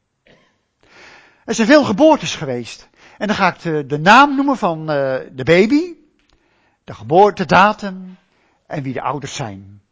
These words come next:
Wat u een beetje weer een geheel hebt. Allereerst, ik hoop dat ik alle namen goed uitspreek, soms zijn het heel vreemde namen. Vroeger was het Jan en Piet, was iets, iets gemakkelijker.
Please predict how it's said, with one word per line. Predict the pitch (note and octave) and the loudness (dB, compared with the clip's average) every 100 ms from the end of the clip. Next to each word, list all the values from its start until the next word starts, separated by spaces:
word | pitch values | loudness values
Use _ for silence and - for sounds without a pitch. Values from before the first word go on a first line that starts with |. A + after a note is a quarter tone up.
| _ - | _ -20
Wat | A#2 | -16
u | A#2+ | -10
een | |
beetje | B2+ A#2 B2 | -8 -8 -6
weer | B2+ C3+ | -6 -6
een | D3+ | -6
geheel | C#3+ C#3 A#2+ G2+ | -6 -6 -8 -12
hebt. | F#2+ _ _ _ _ _ _ _ - - - | -18 _ _ _ _ _ _ _ -20 -20 0
Allereerst, | B3 C4 A3+ G3+ A#3+ - | 4 6 4 2 -2 -6
ik | F#3+ F#3 | -10 -6
hoop | D3+ | -6
dat | E3+ | -6
ik | |
alle | D3 | -8
namen | D3 C3+ C3 | -6 -8 -8
goed | - B2 | -14 -14
uitspreek, | - D#3 - - C3 B2+ | -10 -10 -10 -16 -14 -14
soms | - B2+ - _ | -16 -18 -20 _
zijn | - A#2 | -18 -16
het | A#2+ | -16
heel | |
vreemde | A#2+ C#3+ D3+ C#3+ | -10 -8 -8 -8
namen. | C3+ A#2+ C3+ _ _ - _ | -8 -10 -14 _ _ -20 _
Vroeger | - G#3 F3 | -4 -2 0
was | E3 | -2
het | - | -2
Jan | F3 D3 | -2 -2
en | C#3+ | -4
Piet, | - F#3+ D#3 | -4 -6 -6
was | C#3 C#3 | -12 -10
iets, | E3+ F3+ | -12 -12
iets | E3 G3 - | -14 -12 -12
gemakkelijker. | - D#3+ A#3 G3+ - D#3+ A#3 | -6 0 0 0 -6 -8 -10